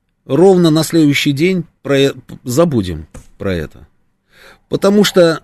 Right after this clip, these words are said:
а, конечно, будет приятно в первые десять минут, что мы долбанули, допустим, по, там, я не знаю, а, <clears throat> офису президента.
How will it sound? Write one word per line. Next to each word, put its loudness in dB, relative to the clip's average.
а, 0
конечно, 0
будет 2
приятно 0
в -10
первые 2
десять -4
минут, -6
что -2
мы 6
долбанули, 2
допустим, -2
по, 0
там, -4
я -2
не -2
знаю, -4
а, -4
<clears throat> -2
офису -2
президента. -8